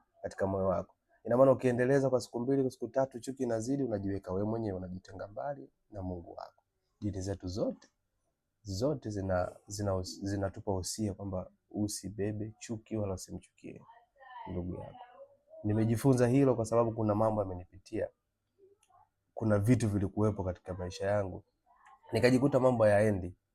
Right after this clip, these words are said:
Nikajikuta mimi mwenyewe nasonona, lakini kumbe ni kubeba vitu ambavyo havina maana. Usiwe na chuki na mtu yoyote, hata kama amekufanya kitu gani. Jua tu ni part ya maisha, maisha mengine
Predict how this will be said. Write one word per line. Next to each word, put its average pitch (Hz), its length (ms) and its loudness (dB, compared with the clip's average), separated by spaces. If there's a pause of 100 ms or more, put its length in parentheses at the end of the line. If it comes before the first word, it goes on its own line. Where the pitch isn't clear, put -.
(520)
Nikajikuta 107 400 2
mimi 127 120 4
mwenyewe 123 220 4
nasonona, 98 600 -4
lakini 98 320 -4
kumbe 135 360 -2
ni 95 100 -4
kubeba 104 360 0
vitu 110 260 -2
ambavyo 101 320 -2
havina 95 400 -6
maana. - 260 -20 (800)
Usiwe 110 720 -2 (200)
na 98 140 -8
chuki 113 480 -4
na 98 120 -4
mtu 104 200 -8
yoyote, 110 380 -4
hata 123 300 -4
kama 123 280 -2
amekufanya 104 460 -4
kitu 98 180 -10
gani. 95 340 -4
Jua 110 220 -2
tu - 140 -12
ni 95 80 -6
part 156 260 -6
ya 156 80 -2
maisha, 190 400 -4 (540)
maisha 95 280 -8
mengine 101 460 -4